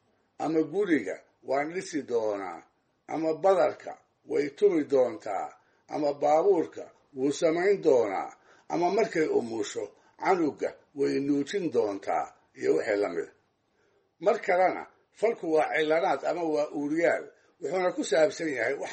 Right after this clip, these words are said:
in maanka laga garta mooye aan la arki karin, xubnaha oogadana lagu dareemi karin, sida rabid, malayn, rajayn iyo kuwa la midka ah. Badanaana, kuwa caynkaasa ereyga doonaa, ama doonaa, ama doontaa,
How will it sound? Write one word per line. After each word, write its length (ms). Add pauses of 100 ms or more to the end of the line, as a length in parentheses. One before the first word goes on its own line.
(120)
in 120
maanka 380
laga 240
garta 360
mooye 540
aan 200
la 80
arki 320
karin, 360 (440)
xubnaha 440
oogadana 600
lagu 260
dareemi 500
karin, 380 (280)
sida 380
rabid, 360 (380)
malayn, 640 (300)
rajayn 560
iyo 200
kuwa 260
la 120
midka 300 (100)
ah. 80 (580)
Badanaana, 560 (380)
kuwa 240
caynkaasa 720
ereyga 400
doonaa, 540 (360)
ama 220
doonaa, 560
ama 200
doontaa, 600